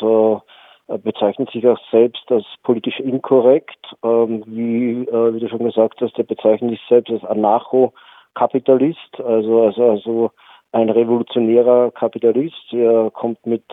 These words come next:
ultraneoliberalen, ähm, Ideen, äh, daher und, äh, und, und sagt eben, dass,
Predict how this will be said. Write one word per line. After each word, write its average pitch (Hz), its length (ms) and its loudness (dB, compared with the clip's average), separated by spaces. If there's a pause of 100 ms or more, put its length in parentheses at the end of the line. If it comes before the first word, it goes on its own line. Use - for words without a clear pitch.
(100)
ultraneoliberalen, 120 1400 2 (560)
ähm, 117 380 0
Ideen, 131 600 2
äh, 120 280 -4
daher 127 720 2
und, 123 360 -6
äh, 123 60 -4
und, 120 800 0
und 120 180 -8
sagt - 300 -2
eben, 117 220 0
dass, 110 200 0